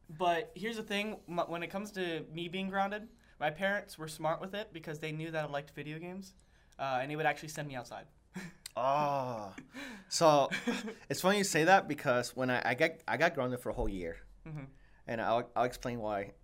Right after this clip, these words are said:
Speaker 2: Uh, so I was actually gonna tell a different, the Spider-Man story because I,
Speaker 1: Mm-hmm.
Speaker 2: I said that story in the older podcast. Uh, but I'm gonna change it to, I did something similar.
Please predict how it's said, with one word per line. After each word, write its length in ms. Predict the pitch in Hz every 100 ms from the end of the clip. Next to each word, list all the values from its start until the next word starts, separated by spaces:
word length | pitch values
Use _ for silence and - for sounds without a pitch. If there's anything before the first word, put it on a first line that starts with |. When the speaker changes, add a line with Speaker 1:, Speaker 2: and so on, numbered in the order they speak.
| -
Speaker 2:
Uh, 560 | 226 190 135 117 107 107 - - -
so 160 | -
I 60 | 143
was 100 | 170
actually 240 | 208 208 196
gonna 120 | 170
tell 180 | 175 156
a 60 |
different, 340 | 131 123 160 143
the 60 |
Spider-Man 460 | 123 - 117 131 151
story 320 | 156 165 175
because 260 | 185 135 -
I, 140 | 127
Speaker 1:
Mm-hmm. 160 | 127 143 -
Speaker 2:
I 60 | 113
said 220 | - 139
that 120 | 135 123
story 260 | 131 123
in 80 | 123
the 100 | 120 -
older 420 | 110 120 135 151 -
podcast. 480 | 147 - - - - - - - - -
Uh, 280 | 117 110 107
but 120 | -
I'm 80 | 113
gonna 180 | 127 147
change 280 | - 127 127
it 140 | 143
to, 340 | - 127 117 110
I 80 | 123
did 180 | 131 165
something 320 | 135 - 147
similar. 640 | - - 120 143 170 180